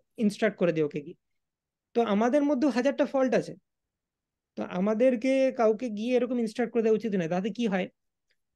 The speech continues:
তাতে সে, সে, উম, তা-, সেটা ফলস ইগোতে লেগে যায় তার, যে, "হ্যাঁ, আমাকে ইনস্ট্রাক্ট করে দিল, ও কি আমার গুরু নাকি? ও কি, ও কি জন্য আমাকে ইনস্ট্রাক্ট করবে?"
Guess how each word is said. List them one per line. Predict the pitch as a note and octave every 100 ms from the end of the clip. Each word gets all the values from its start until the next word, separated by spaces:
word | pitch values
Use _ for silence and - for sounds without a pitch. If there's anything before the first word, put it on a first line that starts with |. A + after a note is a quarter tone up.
| _
তাতে | G3+ G3 A#3
সে, | A3+ A#3+ A#3
সে, | G3+ A#3 A3+ G#3+ G#3+ -
উম, | A3 A3 F3+
তা-, | G#3+ F#3+ - D#2+ -
সেটা | G#3 G3+
ফলস | G3 G#3 G#3+
ইগোতে | G#3 G#3 A3
লেগে | F3+ F3+
যায় | F3
তার, | D#3+ - - _ _ _ _ _ _ _ -
যে, | G3+
"হ্যাঁ, | A#3+ A#3+
আমাকে | A3+ A#3
ইনস্ট্রাক্ট | A#3 G#3+ A#3+ A3
করে | A3
দিল, | A3+ A3
ও | A3 G3+ F#3+ A3 A3
কি | A3+ A3
আমার | G3 G3+ F#3+
গুরু | E3+ A3
নাকি? | G#3 F#3 G3+ G3
ও | F#3
কি, | G3 G3+
ও | G3+ F#3+
কি | G3+
জন্য | G#3 G3
আমাকে | G3+ G3+
ইনস্ট্রাক্ট | F#3+ - F#3
করবে?" | F#3 F3